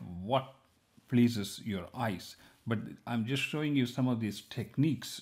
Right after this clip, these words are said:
that you can use to change what looks like a, a dull picture, maybe underexposed with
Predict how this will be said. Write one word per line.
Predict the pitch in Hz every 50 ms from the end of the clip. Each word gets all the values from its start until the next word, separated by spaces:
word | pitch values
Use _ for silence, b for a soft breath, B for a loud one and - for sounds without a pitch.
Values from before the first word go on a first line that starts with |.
| -
that | 113 110 107 101 - 107
you | 107 98
can | - 104 92 92
use | 92 101 120 147 143 120 101 - - - b b b b b b b b _
to | 117 101
change | - - - - 135 131 135 139 135 135 127 120 - - - b b b b b b
what | - 123 113 - -
looks | 139 175 175 -
like | 156 135 120 117 117 123
a, | 117 107 107 107 104 104 - -
a | 110 98
dull | 87 101 120 123 120 113
picture, | 113 - - 147 139 - - 151 139 135
maybe | 131 - 135 135 123 123 120 117 - - - _ - - 120
underexposed | 135 139 131 120 110 107 - - - - - 135 120 120 117 110 117 - - - 120 95 - B B B B B B B B B _
with | 110 107